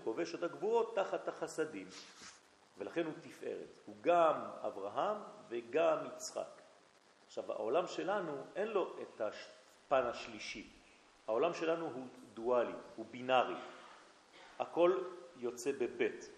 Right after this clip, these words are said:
נכון? בראשית זה השניים, אין שלוש. אז בעצם מה זה השלוש?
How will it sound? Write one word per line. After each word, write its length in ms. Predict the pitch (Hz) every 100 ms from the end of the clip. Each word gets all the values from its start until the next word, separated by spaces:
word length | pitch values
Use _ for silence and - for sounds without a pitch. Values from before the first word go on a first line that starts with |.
| -
נכון? 320 | - 170 -
בראשית 560 | 143 127 120 - 214 -
זה 200 | 127 123
השניים, 400 | - 123 101 80 -
אין 140 | 214
שלוש. 460 | - 135 95 - - - - - - - -
אז 100 | 117
בעצם 300 | 156 165 160
מה 80 | 175
זה 120 | 160
השלוש? 360 | 117 107 92